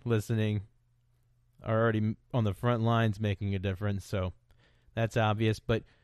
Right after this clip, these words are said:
you know, this is a time to recruit people. Talk to your friends. Get them to march with us. Talk to your family members. Confront the issues. Don't avoid Trump supporters. Talk to them directly.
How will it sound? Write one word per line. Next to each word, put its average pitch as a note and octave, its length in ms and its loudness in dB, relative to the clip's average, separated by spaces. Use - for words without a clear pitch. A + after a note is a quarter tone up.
you A#2+ 100 0
know, A2+ 60 2
this B2+ 220 0
is D#3+ 120 -2
a D3+ 60 -4
time D3 380 2
to B2+ 160 0
recruit A#2 560 -2
people. G2 480 -4
Talk D3+ 260 0
to E3 100 -2
your D3 160 2
friends. C#3 720 0
Get C3+ 140 0
them D3+ 160 2
to C#3 40 2
march C3 400 0
with C#3+ 260 0
us. - 380 -8
Talk D#3 220 0
to F3 80 -4
your D#3 120 2
family D3 480 2
members. G2+ 480 -2
Confront D3 480 2
the C3+ 160 -2
issues. A#2 640 -4
Don't C3 240 6
avoid B2+ 500 4
Trump B2+ 300 0
supporters. F#2 720 -6
Talk A#2+ 260 0
to C3 100 4
them A#2+ 200 4
directly. A2 600 -2